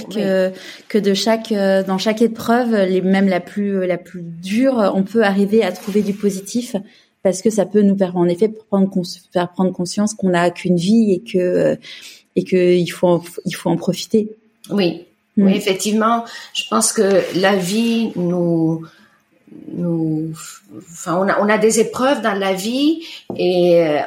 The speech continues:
Speaker 1: on, on peut, grâce à ces épreuves-là, vraiment, euh, en faire, euh, un, en tirer une énergie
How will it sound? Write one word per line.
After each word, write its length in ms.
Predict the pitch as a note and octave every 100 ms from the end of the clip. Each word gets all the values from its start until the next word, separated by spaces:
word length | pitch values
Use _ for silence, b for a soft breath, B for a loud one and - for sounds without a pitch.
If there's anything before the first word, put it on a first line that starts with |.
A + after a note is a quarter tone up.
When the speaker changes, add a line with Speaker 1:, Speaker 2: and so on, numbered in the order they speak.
| - -
Speaker 1:
on, 220 | F3 -
on 200 | F3 G#3 G#3
peut, 380 | B3 B3+ C4 F3+ E3
grâce 460 | G3+ A#3+ D4 -
à 60 | A3+
ces 260 | A3+ A3+
épreuves-là, 680 | G#3 G#3+ F#3+ E3+ E3+ D#3+ D#3+ E3+
vraiment, 760 | E3+ G#3 A3 A3 G#3+ A3 A#3+ B B B -
euh, 320 | F3+ E3+ D#3+ -
en 160 | F3+ F3+
faire, 540 | - G3+ G#3 G#3+ F#3+
euh, 220 | D#3 D#3 D#3 B B - -
un, 800 | E3+ E3+ E3+ D#3 D3+ C#3 G2+ E2 A#1+ G1+ G1+ G1+ G1+ _ _ _ _ _ - - -
en 140 | A3+
tirer 320 | - A3 A#3+
une 160 | A#3 A#3
énergie 800 | A#3 A3+ G#3+ F#3+ F3+ G3+ A3+